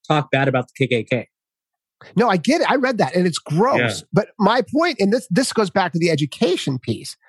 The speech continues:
Speaker 1: Yeah.
Speaker 2: So to fight against my own argument that we need to be,
Speaker 1: <laughs>
Speaker 2: right, is that,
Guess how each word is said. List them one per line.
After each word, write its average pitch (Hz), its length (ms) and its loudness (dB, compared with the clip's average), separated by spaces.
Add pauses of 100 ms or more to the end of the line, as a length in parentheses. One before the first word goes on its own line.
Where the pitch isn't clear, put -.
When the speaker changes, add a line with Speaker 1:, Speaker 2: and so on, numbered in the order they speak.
(180)
Speaker 1:
Yeah. 107 260 0
Speaker 2:
So 214 280 0 (480)
to 208 140 0 (160)
fight 339 200 2
against 208 240 -2
my 180 160 2
own 151 100 2
argument 123 380 -2 (500)
that 151 220 2
we 311 120 4
need 165 200 0
to 143 80 -6
be, 151 340 -2 (180)
Speaker 1:
<laughs> - 220 -20
Speaker 2:
right, 196 220 2 (240)
is 185 140 2
that, 233 80 -8